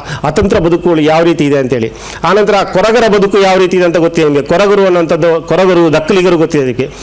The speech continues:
ದಕ್ಕಲಿಗರು, ಕೆ ಬಿ ಸಿದ್ದಯ್ಯ ಅವರ ಬರಹಗಳನ್ನು ನೋಡಿದಾಗ ನಮಗೆ ದಕ್ಕಲಿಗರ, ಆ, ದಕ್ಕಲಿಗರ ಬದುಕು ಅನುಭವ ಆಗುತ್ತೆ. ನಾವು ಅದನ್ನ ಅನುಭವಿಸದೇ ಇದ್ರೂ ಕೂಡ ನಮಗೆ ದಕ್ಕಲಿಗರು ಯಾವ ರೀತಿ ಬದುಕಿದ್ರು ಅನ್ನೋದು ಗೊತ್ತಾಗುತ್ತೆ. ಕೆ ಪಿ ಲಕ್ಷ್ಮಣ್ ಅವರು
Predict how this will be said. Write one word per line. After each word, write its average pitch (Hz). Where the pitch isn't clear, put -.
ದಕ್ಕಲಿಗರು, 208
ಕೆ 208
ಬಿ 226
ಸಿದ್ದಯ್ಯ 202
ಅವರ 190
ಬರಹಗಳನ್ನು 190
ನೋಡಿದಾಗ 180
ನಮಗೆ 202
ದಕ್ಕಲಿಗರ, 180
ಆ, 170
ದಕ್ಕಲಿಗರ 185
ಬದುಕು 196
ಅನುಭವ 180
ಆಗುತ್ತೆ. 165
ನಾವು 170
ಅದನ್ನ 175
ಅನುಭವಿಸದೇ 214
ಇದ್ರೂ 190
ಕೂಡ 185
ನಮಗೆ 175
ದಕ್ಕಲಿಗರು 214
ಯಾವ 180
ರೀತಿ 220
ಬದುಕಿದ್ರು 185
ಅನ್ನೋದು 175
ಗೊತ್ತಾಗುತ್ತೆ. 156
ಕೆ 202
ಪಿ 202
ಲಕ್ಷ್ಮಣ್ 196
ಅವರು 180